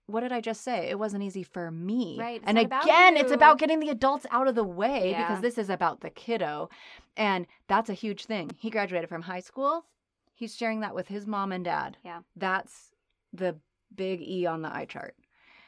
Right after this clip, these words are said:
Speaker 1: And so as the events come, that's my encouragement, is if it's friendly enough, sit together. But if not, don't deprive them of pictures together if that's what they want. And don't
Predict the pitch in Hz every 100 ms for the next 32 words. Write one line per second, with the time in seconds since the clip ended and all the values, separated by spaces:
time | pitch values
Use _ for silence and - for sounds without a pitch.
0 | _ - 180 175 175 170 - 180 170 180
1 | 170 160 170 165 - - 170 156 151 165
2 | - - 170 - 156 151 - 196 175 170
3 | 175 170 175 _ 156 165 151 - - 175
4 | 170 170 165 170 - 170 - 170 170 160
5 | 165 160 160 165 170 165 165 208 196 170
6 | - 160 156 160 156 160 156 - 214 -
7 | 185 165 - 170 165 160 160 156 160 -
8 | 175 175 165 165 160 160 160 185 185